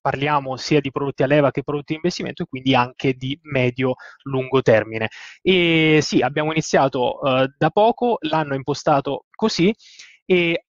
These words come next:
volevo semplicemente ricordare che oltre ai canali ufficiali, quindi alle nostre dem, ad iscriversi alle nostre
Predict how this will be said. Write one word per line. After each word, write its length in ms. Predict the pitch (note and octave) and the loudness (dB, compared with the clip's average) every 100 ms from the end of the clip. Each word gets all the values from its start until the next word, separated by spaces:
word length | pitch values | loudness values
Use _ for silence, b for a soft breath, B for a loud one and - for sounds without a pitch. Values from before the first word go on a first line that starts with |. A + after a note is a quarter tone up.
| _ - | _ 0
volevo 280 | F3+ G3 | 2 4
semplicemente 560 | D#3 D#3+ E3 F3 F3+ E3+ | 2 0 -2 0 0 0
ricordare 540 | E3+ G#3+ G3 D3+ F3 | 0 0 0 0 0
che 140 | - D3 | 2 4
oltre 340 | F3 F3 D#3 | 4 2 0
ai 80 | C#3 | 0
canali 540 | D3+ C#3 D3+ C#3 C3 | -2 -2 -2 -2 -4
ufficiali, 640 | C3 B2+ C#3+ - D#3+ C#3+ B2+ | -6 -10 -6 0 2 2 -4
quindi 260 | C#3+ C3+ | -4 -2
alle 140 | C3 C3 | -2 0
nostre 420 | C#3 - C#3+ C3+ | -2 -2 -2 0
dem, 320 | C#3+ D3 C3+ | 2 2 0
ad 100 | C3 | -4
iscriversi 520 | B2 - D3+ C3+ - | -4 0 2 2 0
alle 100 | C3 | -2
nostre 380 | C#3 C#3+ - | -2 -4 -2